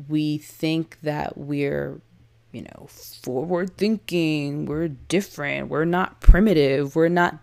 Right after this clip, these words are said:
this, you know what I mean? Like, we a-, absolutely exist within this state in which it is this, I guess, kind of like, uh, uh, well, I mean, there's this willingness to literally kill all of us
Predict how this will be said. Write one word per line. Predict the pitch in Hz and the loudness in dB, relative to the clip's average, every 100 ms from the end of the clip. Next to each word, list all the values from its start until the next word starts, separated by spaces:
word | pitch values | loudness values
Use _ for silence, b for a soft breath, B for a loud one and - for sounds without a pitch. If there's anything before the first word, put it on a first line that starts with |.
| - | 2
this, | 208 180 - | 4 4 -2
you | 160 | -2
know | 151 | 0
what | 147 139 | 0 -2
I | 139 | -4
mean? | 143 147 160 | -6 -4 -4
Like, | 143 | -4
we | 147 147 139 B B B - | -4 -4 -4 B B B -18
a-, | - - - - | -12 -6 -6 -6
absolutely | 60 151 165 - 160 147 156 180 160 | -2 0 0 0 0 2 0 0 -2
exist | 147 139 131 151 147 - | -2 -4 -4 -2 -2 -4
within | 143 147 147 143 143 | -4 -4 -2 -4 -4
this | 143 143 | -6 -6
state | - - - 147 139 - | -8 -8 -2 -2 -2 -6
in | 151 147 139 | -8 -6 -4
which | 143 - | -6 -6
it | 139 151 - | -8 -10 -10
is | - 147 147 131 | -4 -2 -2 -6
this, | - 143 - - _ B B B B B | -6 -6 -6 -12 _ B B B B B
I | 320 | 2
guess, | 320 330 | 4 4
kind | - 285 247 | 4 2 4
of | 220 | 2
like, | 196 190 180 - - | 2 2 0 -10 -10
uh, | 151 143 143 - - _ _ _ _ _ _ _ - B B B B B B B B B _ | -8 -8 -10 -14 -16 _ _ _ _ _ _ _ -16 B B B B B B B B B _
uh, | - - - 127 123 113 - - - - _ - | -16 -16 -14 -16 -16 -18 -20 -20 -20 -20 _ -4
well, | 190 233 | 4 6
I | 233 | 6
mean, | 226 233 | 4 4
there's | 214 214 185 | 4 4 2
this | 208 156 | -4 -2
willingness | 160 185 247 202 151 | 4 4 4 2 0
to | - 160 | -2 -4
literally | 143 156 226 180 | 0 0 2 0
kill | 151 170 131 | -2 0 2
all | 139 196 | 2 0
of | 262 | -2
us | - - - - | -6 -10 -12 -14